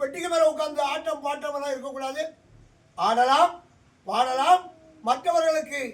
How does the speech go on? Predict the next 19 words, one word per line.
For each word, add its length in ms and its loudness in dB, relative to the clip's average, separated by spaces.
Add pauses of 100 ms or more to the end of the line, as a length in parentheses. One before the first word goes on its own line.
(320)
இடையூறு 580 4
இல்லாமல் 360 -2
அதை 160 -6
நடத்த 300 -8
வேண்டும் 220 -8
என்று 180 -14
இந்து 160 -16
மகா 160 -2 (100)
சபா 180 2 (680)
சொல்கிறது. 460 -6
அதற்கான 360 -8 (140)
ஏற்பாடுகளை 440 -4 (560)
இந்து 180 -10
மகா 140 0 (120)
சபா 140 0 (120)
நிர்வாகிகள் 560 0 (420)
நம்முடைய 260 0
கன்னியாகுமரி 540 -2
மாவட்டத்திலே 460 -2